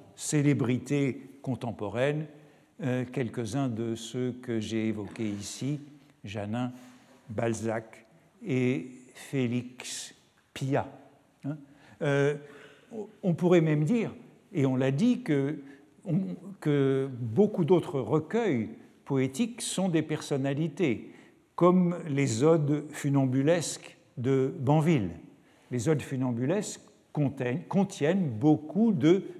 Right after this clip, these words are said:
petites satires, petites satires personnelles. Et Charles Philippon,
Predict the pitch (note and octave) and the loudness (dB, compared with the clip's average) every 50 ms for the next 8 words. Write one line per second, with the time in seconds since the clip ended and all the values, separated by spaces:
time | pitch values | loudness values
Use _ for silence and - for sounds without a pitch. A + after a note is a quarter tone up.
0 | - - - - - F3+ F#3 F3+ F3+ - G#3 A#3+ A#3 - - - - - - _ | -20 -20 -20 -6 2 2 2 2 2 0 0 0 0 -2 -10 -14 -14 -16 -18 _
1 | _ _ - - - - F3 F3 - F#3 E3 C3 A2 G#2 F#2+ - - - - - | _ _ -14 -10 -6 -6 -6 -6 -2 -2 0 0 0 -2 -6 -8 -12 -16 -20 -20
2 | - _ _ _ _ _ _ _ _ _ _ - E3+ E3+ G#3 A3 G#3+ A3 - - | -20 _ _ _ _ _ _ _ _ _ _ -2 0 2 2 0 0 -2 -6 -8
3 | - - E3 D#3 - - F3+ F3 - - - E3 - - - - D3+ C3+ D3+ D3+ | -4 -4 -4 -4 -4 -4 -4 -4 -4 -4 -6 -6 -6 -6 -2 -2 -2 0 0 -2
4 | C3 A#2 G#2+ F#2 F2+ F#2 - - - - - - - - _ _ - - D3+ D#3 | -2 -2 -4 -6 -6 -10 -14 -20 -20 -20 -20 -20 -20 -20 _ _ 0 4 6 8
5 | D#3+ E3 E3 E3 E3+ - - - - - - - - _ _ _ - - - C#3+ | 10 8 8 6 2 -2 -6 -14 -18 -20 -20 -20 -20 _ _ _ -4 0 2 2
6 | C#3 A#2+ - - D3+ C#3 D#3+ D#3+ - B3+ C#4 B3+ | 2 2 0 -2 0 0 0 0 0 -2 -2 -4